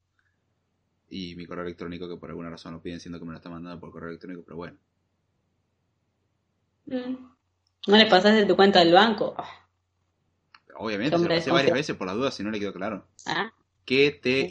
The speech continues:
Speaker 2: bien.
Speaker 1: importa?
Speaker 2: <laughs>
Speaker 1: ¿Sabes?
Speaker 2: Ese es el alias.
Speaker 1: No te lo voy a decir. No, no sería tan tonto, después me responderían.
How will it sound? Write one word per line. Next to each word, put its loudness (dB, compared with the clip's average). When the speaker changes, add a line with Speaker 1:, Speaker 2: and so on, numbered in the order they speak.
Speaker 2:
bien. 2
Speaker 1:
importa? -2
Speaker 2:
<laughs> -20
Speaker 1:
¿Sabes? 6
Speaker 2:
Ese 2
es 6
el 10
alias. 8
Speaker 1:
No 2
te 0
lo 0
voy 0
a -2
decir. -2
No, -4
no -2
sería -2
tan -6
tonto, -4
después -6
me -4
responderían. -6